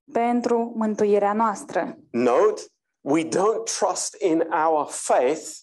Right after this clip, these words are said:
Speaker 1: Și, atenție, nu ne încredem în credința noastră,
Speaker 2: No, our, our faith is just the means
Speaker 1: ci credința este doar un mijloc
Speaker 2: to receive this grace from God.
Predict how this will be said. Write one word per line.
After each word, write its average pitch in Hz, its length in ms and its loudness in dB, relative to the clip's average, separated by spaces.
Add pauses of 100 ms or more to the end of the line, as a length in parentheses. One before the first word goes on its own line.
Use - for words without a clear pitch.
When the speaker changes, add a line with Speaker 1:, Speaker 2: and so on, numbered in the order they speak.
(920)
Speaker 1:
Și, 226 600 0
atenție, 214 760 0
nu 254 200 4
ne 294 360 4
încredem 240 760 0
în 220 320 0 (240)
credința 233 680 2
noastră, 196 760 0 (100)
Speaker 2:
No, 147 140 0
our, 165 320 2 (180)
our 175 80 2
faith 196 500 0
is 165 200 -2
just - 260 -2
the 165 100 -2
means 156 960 0 (420)
Speaker 1:
ci 240 220 0
credința 254 520 2
este 240 280 0
doar 233 220 2
un 226 220 0
mijloc 214 760 0 (240)
Speaker 2:
to 147 160 4
receive 135 580 0
this 123 260 -6
grace 120 380 0
from 104 180 -8
God. 98 320 0